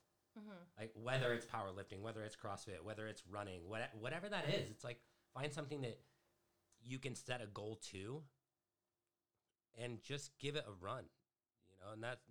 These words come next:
Speaker 2: that's really the big thing. But again, like, we,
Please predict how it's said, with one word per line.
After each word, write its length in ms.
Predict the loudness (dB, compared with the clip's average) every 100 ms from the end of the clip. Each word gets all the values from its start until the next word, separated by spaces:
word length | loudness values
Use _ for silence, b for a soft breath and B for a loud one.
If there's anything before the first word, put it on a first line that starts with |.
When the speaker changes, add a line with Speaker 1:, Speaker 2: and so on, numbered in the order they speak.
| -8
Speaker 2:
that's 260 | -8 -6
really 200 | -6 -4
the 140 | -4 -6
big 160 | -6 -10 -8
thing. 300 | -6 -4 -8 b b b b
But 140 | -8 -6
again, 340 | -6 -4 -4 -4 -6
like, 160 | -8 -10 -10
we, 220 | -8